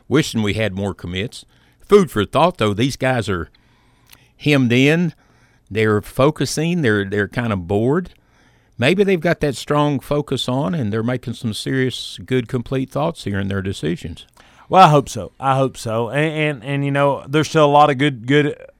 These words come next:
Speaker 2: recruits out there that Tennessee's after. Uh, looking over here at the, the Rivals Top one hundred,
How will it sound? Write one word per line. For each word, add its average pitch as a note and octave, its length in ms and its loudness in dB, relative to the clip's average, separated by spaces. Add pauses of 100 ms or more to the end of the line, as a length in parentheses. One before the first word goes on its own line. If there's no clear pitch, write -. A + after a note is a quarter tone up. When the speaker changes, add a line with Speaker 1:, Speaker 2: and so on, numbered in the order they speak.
(140)
Speaker 2:
recruits C#3+ 540 2
out D3 240 6
there D#3+ 180 8
that C#3 160 0
Tennessee's C#3+ 480 -2
after. D3 460 2 (280)
Uh, B2 200 4
looking C#3+ 280 4
over D3 220 6
here D3 180 4
at C#3 120 0
the, C3 200 0
the B2 140 -2
Rivals C3+ 460 6
Top C#3+ 260 4
one C3 140 0
hundred, D3 420 2